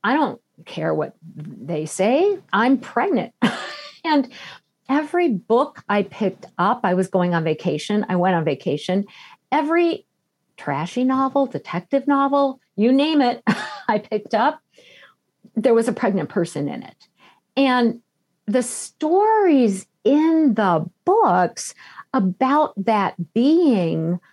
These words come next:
right, the, the baby that got born and this and that, all ended up describing my child perfectly. And then when I was about five months along,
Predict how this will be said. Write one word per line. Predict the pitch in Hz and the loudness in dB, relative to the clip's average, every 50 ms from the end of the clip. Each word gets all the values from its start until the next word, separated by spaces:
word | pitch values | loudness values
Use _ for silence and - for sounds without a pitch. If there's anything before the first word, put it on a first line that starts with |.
| _ _ _ - | _ _ _ -4
right, | 202 208 214 240 262 - - - | -2 0 0 0 0 -2 -4 -6
the, | 170 190 214 185 147 - - | -4 -2 0 0 0 -2 -2
the | 170 208 | -4 -2
baby | 165 - 196 185 190 185 190 | 0 2 2 4 4 4 2
that | 180 185 - | 2 0 0
got | 185 170 170 | -2 -2 -2
born | - 180 175 175 175 | 0 0 0 0 0
and | 170 165 | 0 -2
this | 165 151 - - | -2 -4 -4 -4
and | 180 160 170 | -4 -2 -2
that, | 165 160 - - _ _ _ - | -2 -4 -4 -6 _ _ _ -4
all | 240 247 240 254 277 285 285 285 - - | -4 -2 0 0 0 0 0 -2 -4 -4
ended | 208 208 - 214 208 240 240 202 | -4 -2 -2 0 0 0 0 0
up | 185 175 170 165 - _ _ _ 233 | -2 -2 -2 -4 -6 _ _ _ -8
describing | 180 214 208 - - - 180 160 160 156 160 170 175 190 214 220 226 - _ _ _ - | -6 -6 -6 -6 -6 -6 -6 -4 -4 -4 -4 -4 -4 -4 -4 -6 -8 -12 _ _ _ -6
my | 220 247 | -4 -4
child | 240 - 269 269 349 440 392 - - - - _ _ _ _ _ _ - | -4 -4 -6 -6 -4 -4 -4 -4 -6 -8 -10 _ _ _ _ _ _ -20
perfectly. | - - 330 370 453 453 - 202 127 - - _ - - - - - - _ _ _ _ _ _ _ _ _ _ _ _ _ _ _ _ - | -6 -2 0 0 0 -2 -4 -8 -8 -8 -10 _ -10 -10 -10 -10 -12 -14 _ _ _ _ _ _ _ _ _ _ _ _ _ _ _ _ -2
And | 269 269 269 | 0 2 2
then | 277 277 269 269 - - | 2 2 2 0 -2 -2
when | - 254 185 | -2 0 0
I | - | 0
was | 302 - | -2 -2
about | 262 233 214 160 - - _ - | -2 -2 -2 -4 -4 -8 _ -6
five | 254 254 269 302 359 381 349 | -4 -2 -2 0 0 0 0
months | 285 262 240 233 240 226 | 2 0 0 -2 -4 -4
along, | 190 190 185 196 233 262 294 277 247 196 175 170 165 165 165 | -6 -4 -4 -2 -2 -2 0 0 0 0 -2 -2 -2 -4 -6